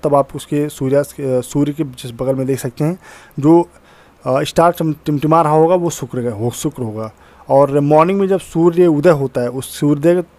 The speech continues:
सूर्य उदय होने के थोड़ी देर पहले इसको देखा जा सकता है शुक्र ग्रह को, क्योंकि सबसे चमकीला ग्रह ये होता है और पृथ्वी के लगभग नज़दीक काफ़ी है, ठीक है।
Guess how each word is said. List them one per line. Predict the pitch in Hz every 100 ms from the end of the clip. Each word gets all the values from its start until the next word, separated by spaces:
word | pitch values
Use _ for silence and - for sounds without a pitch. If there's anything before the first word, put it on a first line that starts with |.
| _
सूर्य | - 143 151
उदय | 160 147
होने | 165 143 160
के | 180
थोड़ी | - 151
देर | 151
पहले | 160 139 156
इसको | 147 180
देखा | 139 131 139
जा | 139
सकता | 135 -
है | 175
शुक्र | - 120 117
ग्रह | 110 107
को, | 101 113 120 _ - - - _ -
क्योंकि | 139 185
सबसे | - 151 -
चमकीला | 185 156 143 151 160
ग्रह | 151
ये | 160
होता | 156 143 147
है | 170
और | 185
पृथ्वी | - 139 156 160
के | 190 180
लगभग | 143 139 165
नज़दीक | 147 123 120 131
काफ़ी | - 113 -
है, | 107 110 _
ठीक | - 175
है। | 147